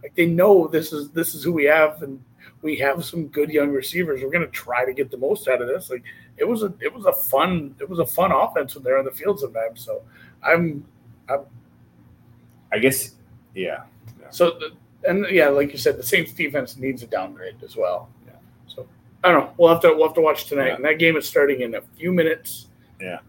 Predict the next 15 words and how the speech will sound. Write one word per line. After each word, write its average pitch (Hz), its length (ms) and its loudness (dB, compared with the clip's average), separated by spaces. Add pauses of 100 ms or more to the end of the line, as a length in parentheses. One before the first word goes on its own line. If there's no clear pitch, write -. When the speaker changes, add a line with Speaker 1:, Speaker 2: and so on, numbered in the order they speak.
(120)
Speaker 1:
I'm - 100 -16
gonna 127 140 -2
go 127 120 2
walk 135 260 4
over 123 180 0
to - 60 -8
Circa 180 640 4 (100)
and 139 160 -10
cash - 680 -4 (680)
some - 220 -20
tickets. - 800 0 (380)
Thank - 180 -18
you, - 40 -6 (120)
Carlos. 143 260 6
Speaker 2:
Alcaraz. - 840 6